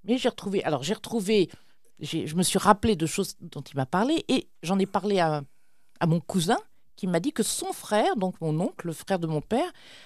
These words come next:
avait, euh, participé à, hum, à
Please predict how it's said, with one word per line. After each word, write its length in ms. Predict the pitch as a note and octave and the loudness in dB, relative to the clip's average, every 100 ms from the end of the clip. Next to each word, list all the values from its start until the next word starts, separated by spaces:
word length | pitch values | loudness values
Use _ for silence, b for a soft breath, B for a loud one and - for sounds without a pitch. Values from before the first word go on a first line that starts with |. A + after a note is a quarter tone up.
| B | B
avait, 460 | G3 G3+ G3 C#4+ D#4 | 0 2 4 4 4
euh, 100 | A3 | 2
participé 840 | G3 G#3+ - G3 G3+ - B3+ C#4 | 2 0 -2 -4 -6 -6 -2 4
à, 220 | A3+ F#3+ | 6 6
hum, 720 | F3 F3 F3 E3+ E3+ E3 E3 - - - | 4 -2 -4 -4 -4 -6 -8 -12 -18 -8
à 580 | - D#3 D3+ B2+ - | -2 0 0 -2 -4